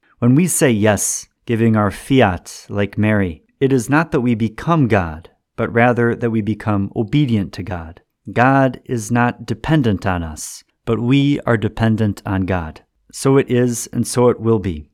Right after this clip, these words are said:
Yet we can nonetheless be with God, and in being with God, our dependence is on a love that will not fail, on a love that wells up to eternal life. Accepting these first and second levels, we journey to the third, which Trigo calls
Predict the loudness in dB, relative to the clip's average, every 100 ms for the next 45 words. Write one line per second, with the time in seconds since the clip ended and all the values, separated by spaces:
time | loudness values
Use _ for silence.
0 | _ -2 0 2 2 4 4 4 4 2
1 | 2 0 0 -8 -2 0 2 2 2 0
2 | -2 -4 -14 -8 0 2 2 4 4 4
3 | 4 2 2 0 0 -2 -8 _ _ _
4 | 0 2 0 -4 0 2 4 2 0 -4
5 | -6 0 2 2 2 4 4 2 0 0
6 | 2 2 2 -2 -4 -2 -2 -6 -18 -6
7 | -2 2 4 4 4 -2 0 2 2 0
8 | -2 -2 -4 -6 -18 -16 -6 -4 -2 -4
9 | -6 -4 -4 -6 -10 -16 -20 _ _ -6
10 | -2 -2 0 2 4 6 4 0 -4 -2
11 | 0 -4 -6 -6 -2 -4 -4 -4 -2 -2
12 | -2 -4 -4 -2 0 2 4 2 0 -4
13 | -4 -6 0 2 2 0 -4 -8 -8 -4
14 | -2 0 0 -2 -8 -6 -2 -2 -4